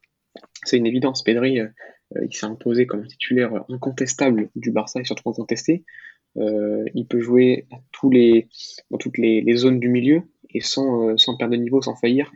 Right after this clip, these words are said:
sans avoir l'air ridicule, que ce soit physiquement, techniquement ou, ou athlétiquement par rapport aux autres. Euh, il apporte beaucoup, euh, et surtout, il joue beaucoup.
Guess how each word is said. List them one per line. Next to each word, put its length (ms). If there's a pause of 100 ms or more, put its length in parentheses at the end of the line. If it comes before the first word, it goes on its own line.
(100)
sans 240
avoir 240
l'air 140
ridicule, 560
que 340
ce 100
soit 160
physiquement, 500
techniquement 520
ou, 340 (360)
ou 360
athlétiquement 560
par 140
rapport 280
aux 140
autres. 300 (420)
Euh, 480
il 80
apporte 260
beaucoup, 440 (320)
euh, 200 (140)
et 80
surtout, 400
il 160
joue 140
beaucoup. 320